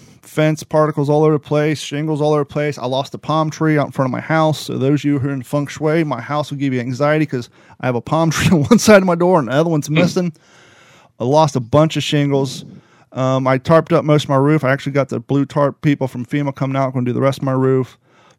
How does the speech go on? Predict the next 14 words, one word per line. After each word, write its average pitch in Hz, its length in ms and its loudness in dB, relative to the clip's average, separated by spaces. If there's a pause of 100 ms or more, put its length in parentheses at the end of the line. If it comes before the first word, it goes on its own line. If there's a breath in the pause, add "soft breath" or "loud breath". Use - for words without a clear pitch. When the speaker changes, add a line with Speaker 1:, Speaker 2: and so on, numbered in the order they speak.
Speaker 1:
Both 160 260 2
cars 156 320 4
got - 220 -2
paint 151 240 -2
damage. 143 400 -2 (160)
Looked 131 200 -8
like 135 160 -2
a 127 120 -2
four-year-old 139 520 0
with 123 100 -8
sandpapers 143 600 -2
out 143 140 0
my 143 100 -4
driveway. 143 440 0